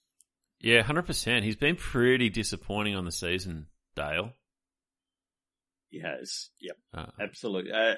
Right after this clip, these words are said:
Speaker 2: low. He was averaging before this game. He was, he was averaging low seventies.
Speaker 1: Yeah, just basically a, a drop at that point,
Speaker 2: Mm.
Speaker 1: which hopefully no one did.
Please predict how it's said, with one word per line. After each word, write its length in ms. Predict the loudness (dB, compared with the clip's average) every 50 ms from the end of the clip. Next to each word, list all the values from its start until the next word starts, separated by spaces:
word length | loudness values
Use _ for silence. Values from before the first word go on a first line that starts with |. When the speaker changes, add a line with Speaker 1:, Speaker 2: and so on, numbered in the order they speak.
| -2
Speaker 2:
low. 520 | -8 -6 -4 2 6 8 8 8 8 8 6
He 180 | 4 0 -2 -2
was 160 | -4 0 2
averaging 500 | 2 2 2 0 -4 -4 -2 -2 -2 -2
before 300 | -2 -6 -12 -12 -12 -12 -12
this 160 | -10 -12 -12
game. 240 | -10 -10 -12 -12 -12
He 100 | -14 -16 -14
was, 240 | -12 -12 -12 -12 _ -10
he 120 | -8 -8 -6
was 160 | -6 -8 -12 -12 -6
averaging 460 | -6 -4 -2 -2 -4 -4 -4 -4 -4 -2
low 220 | -2 -2 -2 -2
seventies. 580 | -2 -4 -4 -6 -6 -8 -10 -14 -14 -16 -18 -16 -10
Speaker 1:
Yeah, 240 | -8 -6 -6 -6 -6
just 260 | -6 -6 -8 -8 -8 _ _ _ _ 2
basically 500 | 2 2 2 2 -2 -4 -4 -4 -4 -4 -6 -10 _ _ _ -12
a, 40 | -12
a 40 | -12
drop 560 | -10 -10 -8 -4 -2 -2 -2 -2 -6 -8 -10 -10 -10 -16 -20 -20 _ _ _ _ _ _ _ _ -14
at 120 | -14 -10 -8
that 180 | -8 -8 -8
point, 340 | -8 -6 -4 -4 -4 -4 -4
Speaker 2:
Mm. 280 | -4 -2 -2 -2 -4 -6
Speaker 1:
which 340 | -8 -12 -12 -12 -14 -14 -14 _ -20 _ _ _ _ _ -20 -20 -14 -4
hopefully 300 | -4 -4 -2 2 2 4
no 140 | 4 4 2
one 140 | 0 -2 0
did. 260 | 2 4 2 2 0